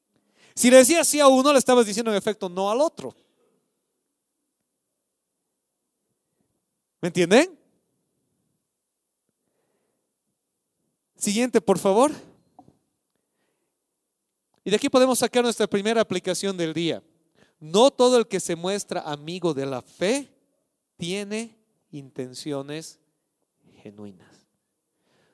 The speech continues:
No todo el que se muestra amigo de la fe tiene intenciones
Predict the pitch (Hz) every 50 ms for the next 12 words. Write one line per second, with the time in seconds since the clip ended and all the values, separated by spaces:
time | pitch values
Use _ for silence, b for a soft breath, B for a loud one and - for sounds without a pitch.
0 | _ _ - 151 170 208 226 _ - 208 196 196 196 185 - - 143 - - 131
1 | 117 120 117 120 117 - - 131 123 117 113 110 110 117 123 139 147 139 127 _
2 | - - 113 123 156 185 _ _ _ _ _ _ _ - 143 135 123 120 127 147
3 | 185 202 _ _ _ _ _ - 127 127 120 - 113 107 107 - - 107 98 98
4 | 98 110 143 175 - -